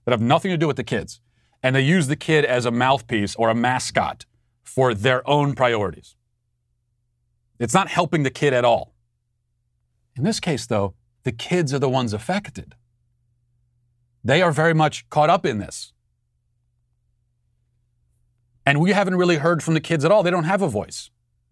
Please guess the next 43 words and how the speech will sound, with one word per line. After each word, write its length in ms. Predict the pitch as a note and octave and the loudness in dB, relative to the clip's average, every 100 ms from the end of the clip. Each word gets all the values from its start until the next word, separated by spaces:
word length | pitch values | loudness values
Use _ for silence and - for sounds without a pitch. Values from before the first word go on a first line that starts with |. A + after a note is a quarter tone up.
| _ _ _ _ _ _ _ _ _ - | _ _ _ _ _ _ _ _ _ -8
It's, 160 | C3 D#3+ | -2 0
it's 240 | C#3+ - | -2 0
been 140 | C#3+ | 2
all 200 | C#3+ F3 | 4 4
the 100 | G#3 | 2
adults 320 | G3 G#3 A3+ E3 | 2 4 4 2
arguing 380 | A2+ G#2 G2+ | 0 0 -4
about 240 | F#2+ F2+ D2 | -2 -4 -6
it. 80 | _ _ _ _ _ _ _ _ _ _ _ - | _ _ _ _ _ _ _ _ _ _ _ 0
And 80 | D3+ | 0
then 80 | D3+ | 2
finally 320 | F#3+ B3 G3+ | 2 2 0
a 60 | |
kid 240 | D3 F#3 D3 | 0 0 0
gets 180 | D#3 E3+ | 0 2
up 160 | D#3+ | 0
there 180 | D#3+ C#3+ | 2 0
and 80 | C3+ | 0
speaks 320 | - B3 - | 0 -2 0
for 140 | F#3+ | 0
himself. 560 | C#3 A2 A#2+ G#2 D#3 - _ _ _ _ _ _ _ _ _ _ _ - | 0 2 2 2 0 -6 _ _ _ _ _ _ _ _ _ _ _ -2
And 300 | D#3 F3+ F#3+ | 2 4 4
you 80 | G3+ | 2
have 60 | |
a 60 | F#3+ | 2
bunch 180 | G3+ F#3+ | 0 2
of 80 | F3 | 0
adults 340 | D#3+ G#3+ F#3 | 2 2 2
say, 140 | F#3+ | 2
"Ah, 140 | G3 E3 | 2 0
it's, 140 | A#2 | -2
uh, 200 | C3 B2 | -6 -6
shut 240 | - F#3 C3 | -2 0 0
up, 160 | - | 0
kid. 320 | C3 A#2 A2 - _ _ _ _ _ _ _ _ - | -2 -2 -2 -12 _ _ _ _ _ _ _ _ -2
Let 140 | E3 | 2
the 80 | D3+ | 2
adults, 360 | C3+ C#3+ - - | 2 0 -2 -2
let 140 | G3+ | 0
the 80 | A#3+ | 2
adults 340 | A3+ E3+ D#3+ | 2 2 0
talk 260 | - C#3 A#2 | 0 0 0
about 300 | A#2+ A2+ A2 | 0 0 0